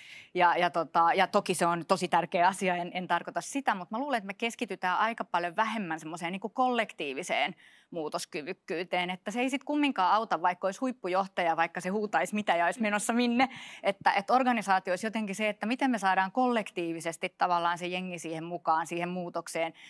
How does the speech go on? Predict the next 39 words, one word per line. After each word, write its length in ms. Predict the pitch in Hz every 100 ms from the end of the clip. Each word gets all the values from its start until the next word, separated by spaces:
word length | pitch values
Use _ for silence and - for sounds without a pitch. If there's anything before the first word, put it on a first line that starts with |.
| -
miten 240 | 226 240 262
me 100 | 220
saadaan 420 | 208 196 185 190
niinku 340 | 190 - 185 - - -
ajattelemaan 840 | 240 277 262 - 190 180 175 170
se, 120 | 170
että 160 | 170 -
tää 100 | 190
on 100 | 190
kiinnostava 580 | 226 214 196 - 165 180
mahdollisuus, 680 | 185 190 180 175 170 170 -
että 120 | 180
me 60 |
ollaan 220 | 170 170 202
uteliaita 560 | 202 196 185 170 175
siihen, 320 | 170 175 170 170
eikä 300 | 214 208 185
niin, 200 | 180 175
että 160 | -
me 40 | 165
pelätään 580 | 170 170 175 170 175
sitä 280 | 175 165 170
ja, 140 | 170 175 - - -
ja 140 | 170
u-, 100 | 175
ei 180 | 196 185
uskalleta 440 | 180 - 170 175 151
ottaa 340 | 185 - 165
riskiä 440 | 165 156 - 175
ja 60 | 160
näin 260 | 165 160 165
edelleen, 360 | 160 165 160
että, 260 | 170 - 170 - - -
että 180 | 185 240
jotenkin 320 | 240 262 220
ehkä 200 | 202 -
se, 120 | 226
että 160 | 214
me, 80 | 208